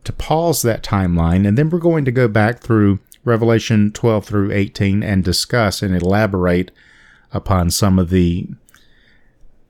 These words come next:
things that were declared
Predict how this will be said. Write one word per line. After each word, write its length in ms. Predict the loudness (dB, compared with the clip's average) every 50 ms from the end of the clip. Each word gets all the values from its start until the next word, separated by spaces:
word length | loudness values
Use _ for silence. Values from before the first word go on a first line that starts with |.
| _ _ -20
things 500 | -8 -2 0 2 2 2 2 0 0 0
that 280 | 0 0 0 0 -4 -10 _ _ _
were 480 | -4 -2 0 2 2 2 0 0 -4 -8 _ _ _ -10 -6
declared 880 | -2 -2 -2 -2 -2 -2 0 2 2 2 2 2 2 2 0 0 -2 -4